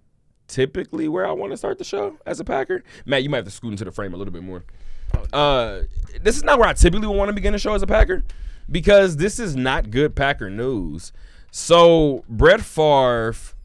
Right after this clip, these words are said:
has entered a guilty plea. So he, he has agreed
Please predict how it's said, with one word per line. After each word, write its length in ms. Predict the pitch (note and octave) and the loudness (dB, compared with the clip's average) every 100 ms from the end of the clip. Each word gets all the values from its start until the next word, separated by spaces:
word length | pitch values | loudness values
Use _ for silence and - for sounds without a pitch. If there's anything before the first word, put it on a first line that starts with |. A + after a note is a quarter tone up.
| - | -14
has 720 | - C#3+ C#3 B2+ A#2+ A#2 - - | -4 0 0 0 -2 -4 -10 -10
entered 680 | C#3 D#3+ - F3 C#3+ C3+ A#2+ - - - - - - - - - - - - - - - - _ _ _ _ _ _ _ | -8 -6 -4 -2 0 -2 -4 -10 -14 -14 -18 -18 -20 -20 -20 -20 -20 -20 -20 -20 -20 -20 -20 _ _ _ _ _ _ _
a 100 | D3+ | 2
guilty 440 | D3+ D#3+ G#3+ - F3 | 4 2 2 -2 -6
plea. 400 | C#3 D#3 A2+ - - - - - - - - - - - - - - - - - - - - - - - - - - - - - - - - - | -2 -2 0 -2 -6 -8 -8 -6 -8 -8 -10 -8 -10 -10 -14 -14 -18 -20 -20 -20 -10 -8 -8 -10 -14 -16 -14 -14 -14 -16 -18 -20 -20 -20 -20 -18
So 680 | - E3 D3 C#3 B2+ A#2 G#2 | 0 4 4 4 2 -2 -4
he, 160 | - - | -4 -4
he 200 | D3 F3+ | -4 -6
has 640 | F3 E3+ D#3 C#3+ C#3 A#2+ - - - - - - - - - - - - - - - - - - - _ - - - - _ | -4 -4 -4 -6 -8 -12 -16 -16 -18 -18 -18 -20 -20 -20 -20 -20 -16 -10 -8 -10 -12 -18 -16 -16 -18 _ -20 -20 -20 -20 _
agreed 800 | C#3 B2+ G#2 D3 F#3 F#3+ F#3 E3 | -8 -6 -2 0 0 -2 -4 -6